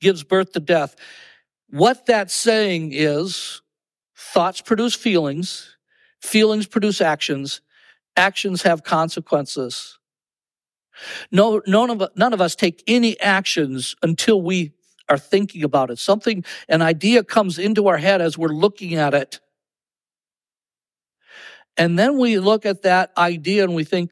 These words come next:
"That's a really good idea." That's the emotion, feelings. "That's a really good idea. I'd really like to taste that."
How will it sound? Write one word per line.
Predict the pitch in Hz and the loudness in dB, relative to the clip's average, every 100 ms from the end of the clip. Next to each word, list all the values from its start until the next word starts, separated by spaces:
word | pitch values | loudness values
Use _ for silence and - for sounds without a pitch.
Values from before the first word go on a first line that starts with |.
| - | 0
"That's | 190 285 - 302 | 2 2 0 -2
a | 269 | 0
really | 208 220 226 | 2 2 2
good | 175 196 | 0 0
idea." | 190 185 147 | 0 0 -4
That's | 147 139 - | -4 -4 -2
the | |
emotion, | 143 165 220 - 127 107 - _ _ | -2 0 0 -2 -12 -14 -20 _ _
feelings. | 196 180 123 104 - - _ - - - | -10 -8 -10 -12 -18 -20 _ -20 -16 -2
"That's | 233 | 0
a | 339 | 2
really | 269 262 | 4 4
good | 202 233 | 4 2
idea. | 220 214 180 - - | 4 2 0 -6 -6
I'd | - 285 233 | 0 0 2
really | 240 226 185 | 2 2 2
like | 147 156 202 226 - | 2 4 4 0 -10
to | 185 | -10
taste | - - 220 196 - | -4 -2 0 -2 -6
that." | - 113 - - | -6 -6 -8 -16